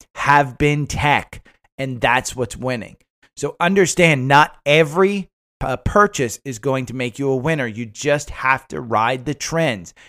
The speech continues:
and understanding those trends and getting on and off those things. You don't have to make a,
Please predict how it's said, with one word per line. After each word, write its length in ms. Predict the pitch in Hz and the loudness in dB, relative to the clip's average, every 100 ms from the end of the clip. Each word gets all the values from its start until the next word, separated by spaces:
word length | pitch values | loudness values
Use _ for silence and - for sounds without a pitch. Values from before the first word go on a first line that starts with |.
| - | -16
and 140 | - 131 | -16 -10
understanding 640 | 143 147 147 - 139 143 131 | -8 -6 -8 -4 -2 -2 -2
those 240 | 135 131 | -4 -4
trends 640 | - - 220 160 127 123 - _ _ - | -4 2 4 4 0 -6 -14 _ _ -12
and 200 | 127 120 | -8 0
getting 280 | 139 143 135 | 2 2 0
on 260 | 131 139 147 | 2 4 4
and 100 | 139 | 2
off 240 | 131 135 | 2 2
those 200 | 131 120 | -2 -2
things. 180 | 160 - _ _ | -4 -10 _ _
You 140 | 208 294 | 0 2
don't 180 | 311 | 4
have 260 | 226 180 226 | 2 0 0
to 60 | 185 | -2
make 240 | 180 175 | -2 0
a, 180 | 160 | 0